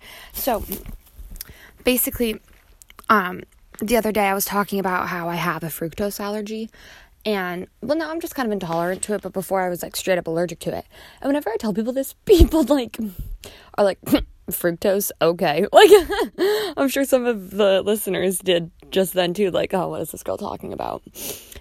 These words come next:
But it's true. I actually, I had a fructose allergy, and it's kind of, I don't, I, I, it's kind of rare in terms of food allergies, I guess, like, <laughs> um, because, you know,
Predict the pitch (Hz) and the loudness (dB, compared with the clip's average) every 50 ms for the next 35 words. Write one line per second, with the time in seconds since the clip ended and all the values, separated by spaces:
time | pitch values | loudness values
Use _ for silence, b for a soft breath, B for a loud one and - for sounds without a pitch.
0 | B 196 202 247 233 208 233 233 - - - - - 185 170 B B B B B | B 2 4 4 4 4 0 -4 -4 -2 -2 -2 0 -4 -6 B B B B B
1 | B - - 247 247 - 240 233 240 233 233 233 - 226 226 - 240 220 - 196 | B -4 -4 -4 -4 -2 -4 -4 -2 -2 -4 -4 -6 -8 -4 -4 -4 -2 -2 -2
2 | 190 196 196 196 196 202 202 190 190 - - 233 247 247 254 233 196 165 - - | -2 -2 -2 -2 -2 -2 -2 -2 -4 -6 -4 -4 -4 -4 -2 -4 -6 -6 -10 -14
3 | _ _ _ _ _ _ - - _ _ _ _ - _ _ - - _ - 208 | _ _ _ _ _ _ -20 -20 _ _ _ _ -20 _ _ -20 -20 _ -4 -2
4 | 233 233 - _ _ - 240 - - 240 240 220 233 - 240 - - - 311 320 | -2 -2 -4 _ _ 0 0 2 2 0 0 0 0 -4 -4 -6 -2 0 0 0
5 | 285 208 190 180 185 196 190 190 190 196 208 202 196 - - 208 202 175 196 165 | 0 0 -2 2 2 4 4 4 2 2 0 -2 -4 -4 -2 -4 -2 -2 -2 -4
6 | - - - 196 202 214 220 233 226 240 247 233 254 240 277 277 269 285 277 277 | -4 -4 -2 -2 0 0 0 -2 -2 -2 -4 -6 -6 -4 -4 -4 -2 -4 -6 -6
7 | 277 - - 214 - 127 - - - - 311 294 - - 311 294 302 214 208 - | -6 -4 -4 -2 -2 -2 -4 -2 2 4 4 4 4 6 6 6 6 4 0 -6
8 | - - 330 370 339 320 311 302 285 - - - - - - 254 240 220 202 190 | -4 -4 -4 -2 -2 -4 -6 -8 -10 -14 -16 -18 -10 -2 0 0 2 2 0 -2
9 | 185 202 202 214 240 226 190 226 214 214 196 190 190 190 - | -2 -4 -4 -4 -4 -4 -4 -2 -2 -2 0 -2 -2 -4 -6